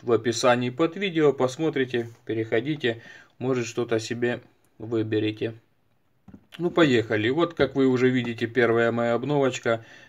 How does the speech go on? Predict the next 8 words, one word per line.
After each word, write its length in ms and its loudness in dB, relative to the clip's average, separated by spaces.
Это 240 0
бюджетная 580 2
катушка 680 0
от 140 -6
Дайвы 500 2
Ninja 600 -2
Л 200 -2
Т 260 -2